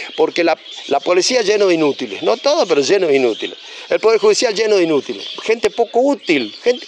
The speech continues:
el que no es útil es inútil. La municipalidad con quinientas mil personas, que seguridad ciudadana, que seguridad del barrio, que seguridad,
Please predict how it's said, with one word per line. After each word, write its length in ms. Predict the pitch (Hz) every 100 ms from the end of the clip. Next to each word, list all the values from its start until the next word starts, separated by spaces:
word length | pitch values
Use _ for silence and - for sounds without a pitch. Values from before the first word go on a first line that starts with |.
| -
el 140 | - -
que 140 | 247
no 120 | 262
es 80 | 339
útil 360 | 254 233 170 165
es 100 | 208
inútil. 600 | 226 247 196 - 165 120 - - - - -
La 120 | 202
municipalidad 640 | 247 262 247 220 233 277 233
con 160 | 233
quinientas 680 | - - 247 262 247 240 208
mil 220 | 247 240
personas, 400 | 220 196 233 214
que 120 | 185
seguridad 500 | 170 175 156 165 175
ciudadana, 500 | 160 165 156 170 165
que 120 | 160 151
seguridad 380 | 147 147 165
del 80 | 156
barrio, 240 | 165 170 151
que 100 | -
seguridad, 220 | 170